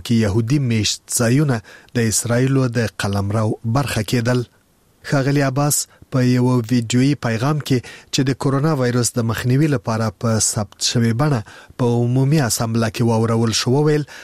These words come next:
«تر څو چې اشغال دوام ولري او د فلسطین د کړکېچ د حل عادلانه حل لاره له پامه غورځول کیږي، په سیمه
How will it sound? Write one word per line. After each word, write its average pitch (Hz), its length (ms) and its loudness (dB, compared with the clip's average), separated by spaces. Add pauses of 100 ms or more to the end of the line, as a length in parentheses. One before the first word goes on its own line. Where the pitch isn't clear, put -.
(160)
«تر 123 220 -2
څو 131 220 0
چې 135 220 -2
اشغال 120 440 -2
دوام 135 300 0
ولري 120 320 0 (320)
او 131 60 0 (100)
د 127 100 -2
فلسطین 131 480 -2
د - 120 -6
کړکېچ 120 540 -2
د 107 120 2
حل 135 180 0 (320)
عادلانه 113 640 0
حل 113 200 0
لاره 131 280 0
له 104 160 -4
پامه 120 320 0
غورځول 104 500 0
کیږي، 147 260 2 (360)
په 151 140 2
سیمه 135 200 0